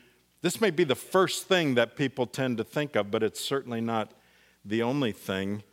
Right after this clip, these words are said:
Uh, it involves sacrificial giving and, uh, financial support. We see this with, uh,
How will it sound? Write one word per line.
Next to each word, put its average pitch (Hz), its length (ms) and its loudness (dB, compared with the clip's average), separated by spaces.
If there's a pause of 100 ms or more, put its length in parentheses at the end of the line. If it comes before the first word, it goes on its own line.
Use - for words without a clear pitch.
(360)
Uh, 110 260 -4
it 135 160 2
involves 147 480 2
sacrificial 151 720 -2
giving 135 380 -2 (1900)
and, 117 560 2
uh, 110 400 2
financial 143 720 0 (120)
support. 95 720 -2 (340)
We 110 120 -2
see 135 340 -2
this 127 440 -2
with, 101 440 -2
uh, 90 340 -2